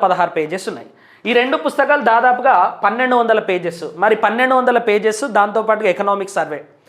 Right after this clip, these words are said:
అదొక నాలుగు వందల పేజెస్, అంటే పదహారు వందల పేజెస్, ఇంకా అవి ఇవి కలిపి ఇంకొక నాలుగు వందల పేజెస్, అంటే రెండు వేల పేజెస్ చదివేటంత టైమ్ మీకుందా? రెండు వేల పేజెస్ చదవాలి. పోనీ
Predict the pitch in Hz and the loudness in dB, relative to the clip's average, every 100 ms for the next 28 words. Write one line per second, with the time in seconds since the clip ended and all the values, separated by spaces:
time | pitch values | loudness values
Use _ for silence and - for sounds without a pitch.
0 | _ _ - 196 214 214 185 185 196 196 | _ _ 0 2 4 2 4 2 2 2
1 | 185 180 160 156 - 147 - _ _ - | 0 0 -4 -6 -10 -10 -12 _ _ -20
2 | _ 202 233 220 220 202 208 208 202 202 | _ 0 2 2 2 2 4 2 4 2
3 | 202 165 160 160 - 143 147 _ _ _ | 2 -2 -2 -6 -6 -10 -12 _ _ _
4 | 240 247 247 220 226 233 226 214 208 226 | -8 0 2 2 0 -2 0 0 0 -2
5 | 208 208 175 165 180 175 160 160 151 156 | -6 -6 -2 -2 -2 -4 -4 -4 -6 -6
6 | 160 196 220 190 233 269 254 240 240 214 | -4 -4 0 0 0 2 4 4 4 0
7 | 220 202 214 254 254 254 285 - - 175 | 0 -2 0 -2 -2 -6 -6 -10 -4 -2
8 | 196 214 208 202 202 170 180 196 170 156 | -2 -4 -4 -4 -6 -4 -8 -10 -14 -14
9 | 147 156 135 - _ _ _ _ _ _ | -10 -8 -8 -10 _ _ _ _ _ _
10 | 175 214 220 208 202 190 190 208 214 233 | -4 -2 0 0 -2 -2 -4 -4 -6 -6
11 | 190 160 156 143 139 139 _ _ _ - | -4 -4 -4 -6 -8 -14 _ _ _ 0
12 | 269 | 0